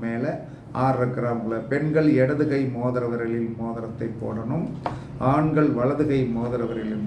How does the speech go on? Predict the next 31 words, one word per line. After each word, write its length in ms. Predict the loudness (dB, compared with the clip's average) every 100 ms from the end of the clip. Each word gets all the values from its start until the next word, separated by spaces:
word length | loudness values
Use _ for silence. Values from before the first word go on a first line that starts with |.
| -4
மோதிரத்தை 540 | -2 -2 -2 -2 -4 -4
போடணும். 440 | -4 -4 -2 0 -2 -4 -6 -6 -6 -6 -6 -6 -8 -10 -10 -8 -6 -6 0 6
கண்டிப்பாக 600 | 8 8 8 10 10 10 6
வந்து 220 | 2 0 -2 -2 -4 -10 -16 -18 -16 -14 -4 2
ரெண்டு 280 | 4 6 8
பேருக்குமே 640 | 12 12 12 8 4 8 10 10 10
ஒரு 100 | 10 8
வீ-, 180 | 6 4
ஒரு 100 | 6 8
வீட்டுல 300 | 6 8 6
வந்து 160 | 6 4
என்ன 100 | 2
சொன்னா 200 | 0 0
சுக்கிரன் 340 | 0 2 2
சரியில்லைன்னா 460 | 2 2 2 2 2
என்ன 100 | 0 0
சொல்றானே 360 | -2 -2 -2 4 8
எலியும் 360 | 8 8 4
பூனையுமா 380 | 4 4 4 4
தான் 200 | 4 4
இருக்கும். 280 | 2 -2 -10 -12 -16 -10 0 4
எனக்கு 220 | 4 4 6
தெரிஞ்ச 200 | 6 8 6
ஒரு 80 | 4
இடத்துல 300 | 2 2 2
வந்து 120 | 2 4
இருபது 240 | 4 6
வருஷம் 240 | 4 2 0
ஆச்சு 160 | -2 -2
கல்யாணம் 300 | -2 -2 -4
ஆகி, 120 | -8